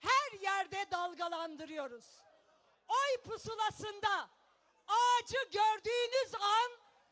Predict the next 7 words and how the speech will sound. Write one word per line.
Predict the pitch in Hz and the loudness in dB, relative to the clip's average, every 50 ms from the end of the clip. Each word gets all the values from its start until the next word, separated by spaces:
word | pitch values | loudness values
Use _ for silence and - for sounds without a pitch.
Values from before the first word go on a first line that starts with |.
| _ _ | _ _
mühürünüzü | 269 403 554 554 427 453 494 480 453 466 466 440 453 453 415 - 392 480 508 523 508 494 - - - _ _ _ _ - | -4 0 0 2 2 2 2 2 2 0 0 -2 -2 -4 -4 -2 0 0 2 2 2 0 -2 -6 -10 _ _ _ _ 2
ağacın | 480 539 605 622 587 539 494 - - 508 494 494 480 480 466 | 4 6 6 6 6 4 2 0 -2 0 2 4 4 4 4
altına | 440 - - 453 440 427 440 | 2 0 -4 0 2 2 2
basın | 427 415 392 - - 415 403 | 2 0 0 -2 -4 -8 -8
sevgili | 339 - 392 381 381 370 - 370 359 349 | -6 -6 -4 -4 -4 -6 -6 -4 -4 -2
arkadaşlarım. | 349 330 - - 339 320 320 311 294 - - - 285 - - 208 - - - - - - - - - - - - - - - - - - - 139 - - - - - - - - - - - - - - - - - - - - - - - - - - - - - - - - - - _ _ _ _ _ - - | -2 -4 -4 -6 -6 -6 -6 -6 -8 -8 -8 -8 -8 -10 -10 -12 -14 -14 -14 -14 -14 -14 -16 -16 -16 -16 -16 -16 -16 -18 -18 -18 -18 -18 -18 -18 -18 -18 -18 -18 -18 -20 -20 -20 -20 -20 -20 -20 -20 -20 -20 -20 -20 -20 -20 -20 -20 -20 -20 -20 -20 -20 -20 -20 -20 -20 -20 -20 -20 -20 _ _ _ _ _ -6 0
Biz | 440 494 554 539 480 - - | 2 4 4 4 2 -2 -6